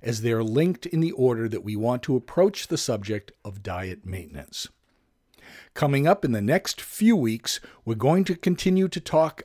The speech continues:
about a plant-based diet, and we're gonna work on increasing our vegetable and fruit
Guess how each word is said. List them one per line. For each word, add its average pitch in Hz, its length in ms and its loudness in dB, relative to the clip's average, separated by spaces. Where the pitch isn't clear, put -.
about 127 300 -4
a 135 60 0
plant-based 113 1400 -6
diet, 92 520 -8
and 117 120 -2
we're 110 120 2
gonna 107 180 -2
work 139 480 0
on 110 100 -4
increasing 170 680 0
our 104 200 -4
vegetable 147 720 -2
and 98 180 -8
fruit 151 380 0